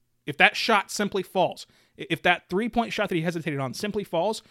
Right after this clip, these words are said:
you forget all about the atrocious layup, and it's not brought up, and you still think that Diallo played a hell of a game.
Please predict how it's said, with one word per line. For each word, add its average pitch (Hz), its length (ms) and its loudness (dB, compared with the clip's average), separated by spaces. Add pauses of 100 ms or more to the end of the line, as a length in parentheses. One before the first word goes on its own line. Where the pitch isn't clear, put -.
(220)
you 196 160 -4
forget 180 560 0
all 247 220 4
about 214 320 2
the 139 80 -4
atrocious 143 340 -4
layup, 131 240 -10
and 143 140 -10
it's 143 160 -8
not 156 160 -2
brought 139 160 -2
up, - 120 -8
and 131 120 -8
you 131 80 -8
still 175 220 -2
think 160 200 -4
that 151 100 -8
Diallo 143 280 -2
played 147 220 -2 (320)
a 139 200 -2
hell 156 200 0
of 147 80 0
a 139 60 -2
game. 127 200 -8